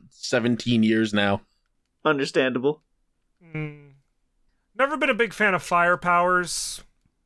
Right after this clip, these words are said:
Speaker 3: Geomancy, maybe? Earth?
Speaker 2: Rock.
Speaker 1: Metal.
Speaker 3: Yeah. Yeah, metal. Metal good.
Speaker 1: This is, wait, if you get, if you get the power over metals, does that mean if you get stabbed, you're just <laughs> immune to being stabbed?
Speaker 3: Yeah, just
Speaker 2: Kinda.
Speaker 3: someone just sticks a knife in me and I'm like, "What is this supposed to do?"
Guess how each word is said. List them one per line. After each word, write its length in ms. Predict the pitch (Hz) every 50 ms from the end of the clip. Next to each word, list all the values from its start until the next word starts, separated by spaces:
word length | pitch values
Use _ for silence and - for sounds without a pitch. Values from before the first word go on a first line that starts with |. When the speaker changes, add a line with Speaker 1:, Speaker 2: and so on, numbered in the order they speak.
| _ _ _ _ _ _ _ _ _ _ _ _ _
Speaker 3:
Geomancy, 600 | 143 - 226 277 302 311 320 330 320 - - 330
maybe? 400 | 349 370 359 359 381 370 359 302 - _ _ _ _ _ _ _ _ -
Earth? 420 | 190 214 285 254 - - - - _ _ _ _ _ _ _ _ _ -
Speaker 2:
Rock. 400 | - 131 131 120 - - - - _ _ _ _ _ _ _ _ - - 110
Speaker 1:
Metal. 320 | 113 104 104 104 107 104 208
Speaker 3:
Yeah. 180 | 196 180 170 151 - _ _ _ _ _ _ _ _ _ _ _ 208 214
Yeah, 60 | 220 220
metal. 460 | 208 202 208 202 196 202 202 202 196 - _ -
Metal 180 | 190 190 196 180
good. 340 | 143 170 160 160 160 151 - _ _ _ _ _ _ _ _ _ _ _ _ _ _ -
Speaker 1:
This 240 | - 220 - 311 285
is, 80 | 190 208
wait, 200 | 196 214 214 180
if 160 | 190 175 151
you 120 | 190 202 214
get, 140 | 254 226 -
if 140 | 170 156 143
you 80 | 185 185
get 160 | - 240 220
the 80 | - -
power 380 | - - 147 147 147 139 135
over 160 | 135 123 123
metals, 280 | 117 120 123 123 120 113
does 20 | 107
that 80 | 139 160
mean 80 | 175 190
if 60 | 196
you 60 | 202 175
get 180 | 143 131 131 -
stabbed, 580 | - - - - - 120 117 123 127 131 127
you're 80 | 135 139
just 180 | 143 175 185
<laughs> 40 | 233
immune 260 | 226 220 208 208 202
to 60 | 196 196
being 320 | 151 147 - - 180 175
stabbed? 680 | 165 - - - - - 143 131 135 147 170 190 - -
Speaker 3:
Yeah, 180 | 208 233 220 196
just 200 | 170 175 170 -
Speaker 2:
Kinda. 480 | - - 175 220 226 - - - -
Speaker 3:
someone 460 | 233 - - - - 214 202 202 202
just 160 | 180 196 - -
sticks 300 | - - 226 196 - -
a 60 | 202
knife 280 | 180 180 185 180 -
in 100 | 196 185 185
me 120 | 190 190
and 100 | 185 175
I'm 180 | 170 160 160 160
like, 220 | 156 156 156 -
"What 160 | 147 196 202
is 160 | 190 180 156 160
this 160 | 196 185 -
supposed 560 | - - 190 139 - 196 190 190 - - -
to 80 | 180 160
do?" 440 | 147 139 180 185 202 185 151 131